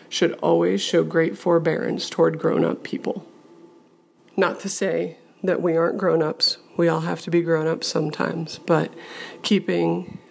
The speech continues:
that childlike whimsy about your life, I think, is one of the things that makes people who do what we do so special, and that connection that we have with the guests who sit in front of us,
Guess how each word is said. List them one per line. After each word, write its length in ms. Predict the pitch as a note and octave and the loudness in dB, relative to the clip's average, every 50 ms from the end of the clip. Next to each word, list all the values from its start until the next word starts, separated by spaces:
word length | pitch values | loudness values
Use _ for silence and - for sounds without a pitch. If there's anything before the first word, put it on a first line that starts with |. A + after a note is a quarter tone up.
| - | -2
that 260 | - E3+ E3 D3+ - - | 0 2 2 0 0 -4
childlike 920 | - - F3+ D#3+ D#3+ E3 E3 E3 E3 D#3 D#3 D3+ - - - - - - - - - - - - _ _ - - - - - | -2 0 2 2 4 2 2 2 0 0 0 0 -2 -4 -8 -16 -18 -18 -20 -20 -20 -20 -20 -20 _ _ -20 -20 -8 -2 2
whimsy 580 | F#3 F3 E3+ E3+ E3+ D#3+ D#3+ E3 E3 D#3+ D#3 - - - | 4 4 4 4 2 0 0 0 -2 -2 -6 -12 -10 -4
about 320 | - F3 E3 F3 E3+ D#3 - | 0 2 2 2 2 2 2
your 140 | E3+ E3+ | 2 2
life, 520 | D#3+ D#3+ D#3 D#3 D#3 D#3 D#3 - - - - - - - | 2 2 2 0 0 -2 -2 -4 -8 -16 -18 -20 -10 -6
I 80 | - F3 | -4 -2
think, 240 | E3+ F3 F3 E3 E3+ | 0 2 2 2 2
is 160 | E3+ E3 E3 | 0 -2 0
one 160 | E3+ E3 D#3+ | 2 2 4
of 80 | D#3+ D#3+ | 4 4
the 100 | D#3+ D#3+ | 4 2
things 440 | E3 - E3+ E3 D#3 D#3 E3 D#3+ - | 2 2 2 2 2 0 -4 -4 -4
that 180 | F3 E3+ - | -4 -2 0
makes 420 | - E3 D#3+ D#3 - - - - - - - - - - - | 2 2 2 2 0 -4 -6 -6 -8 -12 -18 -20 -20 -8 -2
people 320 | - F#3 - - E3+ E3 | 0 2 2 2 2 2
who 140 | D#3+ F#3 E3+ | 2 2 2
do 180 | D#3 F3 E3 | 4 4 4
what 180 | D#3 D#3+ D#3 - | 4 4 2 2
we 140 | F3 E3 D3+ | 0 -2 -2
do 260 | D3+ E3 D#3+ D#3 D#3 | 0 0 0 0 0
so 240 | D#3 - - E3 D#3+ | 0 2 2 2 2
special, 600 | D#3+ - - E3 D#3+ - - E3 D#3+ D#3+ D#3+ - - - - - - - - - - - - - - | 2 0 -2 -2 -2 0 2 2 2 2 0 -4 -12 -20 -20 -20 -20 -20 -20 -20 -20 -20 -20 -8 -2
and 240 | - E3 E3 D3+ D#3 D#3 | 2 4 4 4 4 2
that 180 | D#3 E3 - | 0 -2 -2
connection 580 | - - F3 D#3+ D#3+ D#3 - - - E3 D#3+ D#3+ | 0 2 4 4 4 2 0 0 2 2 2 4
that 200 | D#3+ D#3+ - - | 2 2 2 2
we 140 | F3 E3 D#3+ | 2 2 2
have 560 | D3+ E3 E3 D#3+ E3 - F3 E3 - - - - - - | 0 0 0 0 0 0 -2 -4 -8 -14 -16 -20 -8 0
with 220 | - D#3+ D#3+ D#3+ - | 2 2 2 2 2
the 80 | E3 | 0
guests 440 | D#3+ E3 D3+ E3 D#3+ - - - - | 2 2 2 0 0 -2 -2 -2 -2
who 100 | - F3 | -2 -2
sit 240 | E3 - - - - | -2 0 -2 -2 0
in 100 | - D#3+ | -2 -2
front 260 | D3+ - E3 E3 E3 | 0 0 2 2 2
of 120 | D#3+ D#3 E3 | 2 0 0
us, 360 | E3+ E3+ D#3+ - - - | -2 -2 -2 -2 -2 -4